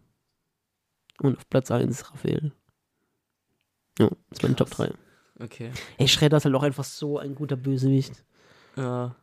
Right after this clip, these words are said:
Speaker 2: ja, ja, schon, safe.
Speaker 1: Also auch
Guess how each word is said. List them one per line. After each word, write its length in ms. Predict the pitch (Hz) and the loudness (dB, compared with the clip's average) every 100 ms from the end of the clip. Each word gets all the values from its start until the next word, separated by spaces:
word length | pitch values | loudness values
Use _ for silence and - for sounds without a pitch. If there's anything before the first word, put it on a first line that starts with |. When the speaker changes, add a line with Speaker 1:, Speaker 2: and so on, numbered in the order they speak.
| _ | _
Speaker 2:
ja, 200 | 120 117 117 117 | -4 -2 -2 -4
ja, 80 | 120 | -6
schon, 240 | - 113 113 | -4 -4 -4
safe. 300 | - 117 113 - _ _ _ _ _ _ _ _ | -2 0 0 -4 _ _ _ _ _ _ _ _
Speaker 1:
Also 220 | 127 143 170 | 2 6 6
auch 200 | 165 | 6